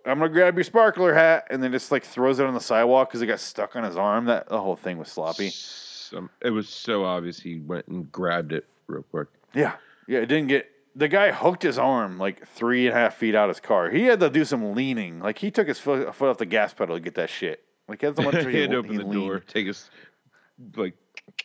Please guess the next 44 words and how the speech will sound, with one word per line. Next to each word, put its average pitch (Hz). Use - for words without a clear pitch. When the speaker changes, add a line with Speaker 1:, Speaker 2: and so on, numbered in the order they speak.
Speaker 2:
you 95
know, 87
trying 95
to 95
get 90
his 87
food 92
from 90
McDonald's 85
type 87
of 82
deal. 90
Speaker 1:
Yeah, 120
it 110
was, 127
uh, 117
my, 104
my 101
window 107
doesn't 104
roll 101
down, 101
so 104
I -
have 92
to -
open 90
my 92
car 95
door. 120
<laughs> -
Like, 156
it 143
might 151
as 147
well 147
have 131
been 113
that 107
shit. 104
Just 101
like, 107
Speaker 2:
<laughs> 202
Speaker 1:
whoop! 180